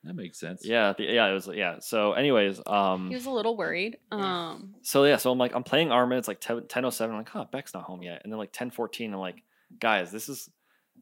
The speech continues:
Speaker 2: my wife's not home yet." They're like, "So let's go raid this, this, uh, this outpost." I'm like, "Okay." And so, like, you know, we're playing. I'm like, ten thirty, I'm like, "I have to go get my wife.
Speaker 1: Yeah.
Speaker 2: I have to get my ri-,
Speaker 1: <laughs>
Speaker 2: wi-, my wife right now. I, guys, I'll be back." I threw my headset off. I
Speaker 3: No, you
Speaker 2: threw
Speaker 3: called my mom first, actually.
Speaker 2: Yeah, so I called her mom. She hadn't heard from her.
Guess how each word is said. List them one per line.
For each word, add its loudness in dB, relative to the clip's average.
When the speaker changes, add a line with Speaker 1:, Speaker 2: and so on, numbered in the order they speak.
Speaker 2:
my 2
wife's 4
not 0
home 2
yet." -2
They're -4
like, -6
"So 2
let's -4
go 2
raid -2
this, -2
this, -6
uh, 2
this -10
outpost." 2
I'm -10
like, -8
"Okay." 2
And -2
so, -6
like, -2
you -8
know, 0
we're -2
playing. 4
I'm 2
like, 0
ten 2
thirty, 4
I'm 0
like, -2
"I 8
have 2
to -12
go -12
get 0
my 4
wife. 4
Speaker 1:
Yeah. 0
Speaker 2:
I 4
have 0
to -14
get 4
my 8
ri-, 8
Speaker 1:
<laughs> -4
Speaker 2:
wi-, 10
my 4
wife 6
right 4
now. 4
I, 4
guys, 8
I'll 2
be 4
back." 6
I -2
threw -6
my 2
headset 0
off. 2
I -2
Speaker 3:
No, 0
you 4
Speaker 2:
threw -2
Speaker 3:
called 2
my -2
mom 0
first, -4
actually. -6
Speaker 2:
Yeah, 8
so -2
I 2
called 0
her -2
mom. 0
She -2
hadn't -2
heard -6
from -18
her. -14